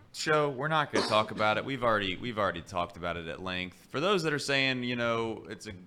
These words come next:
you know, I see Ohio Laker in the chat saying guilt trip, this, that, and the other. That's not what it is at all. In fact, I think it's more or less just the realization of what maybe we've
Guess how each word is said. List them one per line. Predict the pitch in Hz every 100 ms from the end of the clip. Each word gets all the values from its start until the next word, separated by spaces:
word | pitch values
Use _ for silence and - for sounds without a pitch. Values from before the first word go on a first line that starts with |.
| - - - 87 -
you | 131
know, | 127
I | 123
see | 127 139
Ohio | 123 117 110
Laker | 101 98 95
in |
the | 90
chat | - 90 82
saying | 90 87 85
guilt | 101 101
trip, | - 98 -
this, | 101 98
that, | 95
and | 85
the |
other. | 90 90
That's | - 165 180
not | 160 135
what | 110
it |
is | 123 127
at | 104
all. | 123 127 90
In | 92
fact, | 127 139 117
I | 110
think | 123 104
it's | -
more | 110 139
or | 110
less | 98 95
just | 107 -
the | 98
realization | 107 113 104 92 107 117 107 95
of | 87
what | 101 113 - 95
maybe | 107 120 117 113
we've | 101 113 113